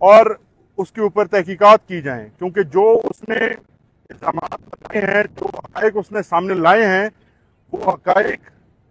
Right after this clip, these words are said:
बहुत सीरियस नौइयत के हैं। अगर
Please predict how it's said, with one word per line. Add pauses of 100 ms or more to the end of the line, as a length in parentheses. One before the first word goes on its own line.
बहुत
सीरियस
नौइयत
के
हैं। (840)
अगर